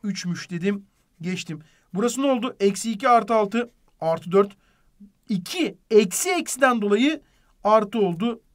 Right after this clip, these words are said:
Cevabımı da dört bölü beş buldum. Gerçekten bakın çok kilit noktalara değiniyoruz.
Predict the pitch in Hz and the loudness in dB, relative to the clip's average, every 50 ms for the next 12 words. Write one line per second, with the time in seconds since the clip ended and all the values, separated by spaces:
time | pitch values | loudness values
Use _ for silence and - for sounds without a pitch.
0 | _ 156 170 208 202 190 170 156 147 151 160 160 196 208 196 - 185 185 180 175 | _ -6 -4 -2 -2 -2 -2 -4 -6 -8 -8 -8 -6 -6 -4 -4 -4 -4 -4 -6
1 | 175 160 156 170 202 196 - - 180 175 165 151 156 156 156 - _ _ _ _ | -10 -8 -4 -4 -4 -4 -4 -6 -8 -8 -6 -6 -8 -8 -10 -14 _ _ _ _
2 | _ - 139 165 185 208 202 - 233 - - 240 226 214 - - _ _ _ - | _ -6 -2 0 0 0 0 -2 -4 -2 -2 -4 -4 -4 -8 -16 _ _ _ -2
3 | 180 214 208 - 240 - - - _ _ _ _ _ - - 233 302 226 - - | -2 -2 -2 -2 -4 -6 -6 -10 _ _ _ _ _ -6 -4 -2 -2 -4 -4 -4
4 | - 233 262 208 - 247 233 233 - 240 240 233 240 190 220 214 208 196 202 208 | -2 -2 -2 0 2 2 2 2 4 4 4 4 4 4 2 2 4 4 4 4
5 | 262 269 - - | 2 0 -4 -10